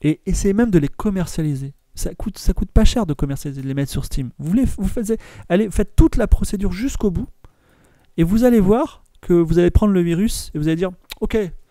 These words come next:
ça a pas marché cette fois, je re-, je re-, je, je relance et cette fois-ci ça marchera. Et au bout d'un moment ça marche, tu vois.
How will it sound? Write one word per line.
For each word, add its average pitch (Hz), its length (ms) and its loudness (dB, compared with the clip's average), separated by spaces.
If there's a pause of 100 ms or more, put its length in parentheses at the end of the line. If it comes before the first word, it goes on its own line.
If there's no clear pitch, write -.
(640)
ça - 160 0
a 185 40 0
pas 202 120 2
marché 196 240 -4
cette 190 160 -4
fois, 214 320 -2
je 147 180 2
re-, 196 240 4
je 143 160 2
re-, 165 180 4
je, 156 340 -2
je 151 100 -2
relance 185 360 0
et 160 120 -4
cette 175 160 2
fois-ci 190 180 0
ça 180 120 -2
marchera. 160 360 -4 (220)
Et 143 40 -2
au 151 60 2
bout 165 120 2
d'un 175 100 2
moment 175 200 4
ça 180 160 0
marche, 143 300 -4
tu - 80 -8
vois. 131 140 -6